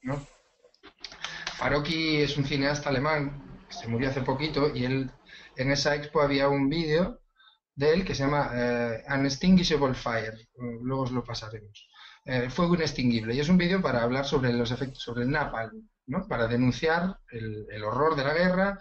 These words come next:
y el horror del uso del napalm, ¿no? Entonces él empieza la, la película con él sentado en una mesa,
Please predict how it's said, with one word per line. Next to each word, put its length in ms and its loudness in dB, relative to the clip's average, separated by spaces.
y 80 -8
el 100 0
horror 240 0
del 140 0
uso 180 -2
del 160 -4
napalm, 440 -6
¿no? 380 -8
Entonces 300 -2
él 160 -6
empieza 760 0
la, 360 0
la 220 -2
película 380 0
con 160 -2
él 120 0
sentado 320 0
en 80 0
una 120 2
mesa, 480 0